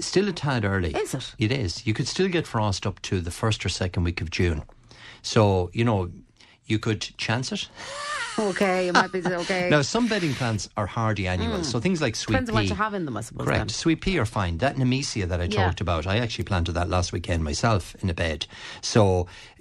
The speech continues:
Speaker 1: white alyssum is, is hardy. English marigolds, not the French, but the English marigolds are hardy. Stocks are hardy out of doors. So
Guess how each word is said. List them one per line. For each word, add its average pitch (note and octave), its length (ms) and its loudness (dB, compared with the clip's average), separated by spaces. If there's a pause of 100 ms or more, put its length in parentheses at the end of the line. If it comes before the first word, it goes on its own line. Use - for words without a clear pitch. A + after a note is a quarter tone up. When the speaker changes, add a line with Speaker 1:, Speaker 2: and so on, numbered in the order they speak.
(200)
Speaker 1:
white B2+ 180 6
alyssum A#2 400 -2
is, - 240 -8
is F2+ 160 -6
hardy. F2 520 0
English A2 360 2
marigolds, F#2+ 500 2
not G#2+ 140 0
the - 80 -4
French, G2 400 0
but F2 100 -8
the G2+ 120 0
English G#2+ 320 2
marigolds E2+ 420 -2
are - 100 -2
hardy. F2 520 -2 (120)
Stocks - 640 0 (260)
are E2 120 -2
hardy F2 340 2
out D#2+ 120 -2
of E2+ 100 -4
doors. D#2+ 240 0
So A2+ 200 4